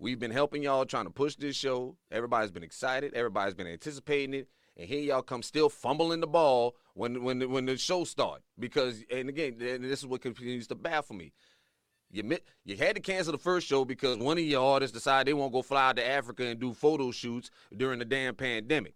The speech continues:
All right, that's problem number one. This, this thing was doomed from Jump Street. <laughs> All right, from day one, it was, everybody was hyped up, but it was doomed from Jump Street after Ashanti won't get her hard-headed ass on a plane in the middle of a pandemic and go all overseas and catch covid.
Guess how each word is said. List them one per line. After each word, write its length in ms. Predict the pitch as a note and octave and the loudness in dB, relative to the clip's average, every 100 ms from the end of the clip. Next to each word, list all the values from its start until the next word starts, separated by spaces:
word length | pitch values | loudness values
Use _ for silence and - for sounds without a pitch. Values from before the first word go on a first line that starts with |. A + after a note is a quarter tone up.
| - | 2
All 80 | B2+ | 4
right, 160 | D3 | 6
that's 160 | D3 F#3 | 4 4
problem 260 | F3+ D#3 C#3 | 6 6 4
number 160 | A#2 | -2
one. 200 | A#2+ A2 | -4 0
This, 160 | C#3+ F#3+ | 0 -2
this 260 | C#3 G3+ | -2 -2
thing 260 | - F3+ E3 | -2 -4 -2
was 180 | C#3 F#2+ | -2 -4
doomed 680 | F2+ E3+ F3 D#3 B2+ A2+ G2+ - _ | 0 2 4 2 -2 -6 -8 -10 _
from 220 | _ C3+ B2 | _ -2 0
Jump 280 | D#3 D#3+ | 0 0
Street. 380 | - - A2+ D2 _ | 0 -8 -10 -10 _
<laughs> 160 | _ _ | _ _
All 80 | A#2+ | 0
right, 260 | F3 E3 E3 | 2 2 0
from 140 | D3 | -2
day 240 | B2+ F3 F3 | 2 0 0
one, 320 | E3 E3 D#3 | 0 0 0
it 80 | C#3+ | 0
was, 160 | C#3 | -2
everybody 400 | C3+ D3 E3 D#3+ | 0 0 2 2
was 160 | D3 A#2+ | 2 -2
hyped 300 | C3 D#3 - | -2 -4 -2
up, 140 | C3 | -2
but 100 | A#2+ | 0
it 60 | B2 | -4
was 120 | A2+ | -4
doomed 320 | F2 D3+ E3 D#3+ | -2 0 0 -4
from 140 | E3 | -6
Jump 240 | C#3+ C#3+ | -2 -2
Street 300 | C3 B2+ A#2+ A2+ - | -4 -6 -6 -8 -10
after 260 | F#2+ A#2+ A#2+ | -2 0 0
Ashanti 440 | A#2 D3 D3 C#3 | -2 -2 -2 -2
won't 220 | B2+ B2 A#2 | -4 -4 0
get 120 | B2+ | 2
her 120 | C3+ | 4
hard-headed 480 | B2 A#2+ B2 A#2 A#2 | 4 4 4 2 2
ass 260 | A2+ A2+ | 0 0
on 120 | A2+ G#2+ | -4 -6
a 40 | |
plane 340 | C#3 D3 C#3+ | -2 -2 0
in 80 | B2 | -2
the 60 | A2 | -2
middle 200 | A2 G#2+ | 0 -2
of 60 | G2 | -2
a 40 | |
pandemic 600 | F#2+ A2+ G#2+ C#3 C3 G#2 | -2 -2 0 -2 -2 -6
and 80 | G#2 | -4
go 80 | A2+ | 0
all 360 | A2+ A2 A2 | 2 2 2
overseas 640 | G#2+ G2 - D#3+ C3+ A#2+ - - _ | -2 -4 -8 -6 -6 -8 -12 -20 _
and 100 | - | -6
catch 240 | C3+ A#2 | -2 -2
covid. 460 | - F3 D#3+ F#2 D#2 | 0 2 2 0 -10